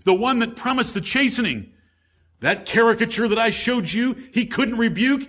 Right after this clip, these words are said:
he couldn't chasten, he couldn't hurt a flea. But the one that's at your heart's door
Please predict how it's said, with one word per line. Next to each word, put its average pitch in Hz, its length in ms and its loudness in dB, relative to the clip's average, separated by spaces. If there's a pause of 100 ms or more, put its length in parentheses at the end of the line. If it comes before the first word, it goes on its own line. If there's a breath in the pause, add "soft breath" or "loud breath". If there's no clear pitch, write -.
(140)
he 226 120 -2
couldn't 262 320 -2
chasten, 269 680 -2
he 240 120 0
couldn't 277 300 -2
hurt 294 200 0
a 294 60 0
flea. 330 520 0 (2000)
But - 120 -18
the 107 80 -8
one 135 140 -2
that's 127 180 -6
at 117 120 -6
your - 140 -4
heart's 143 300 -8
door 95 440 -8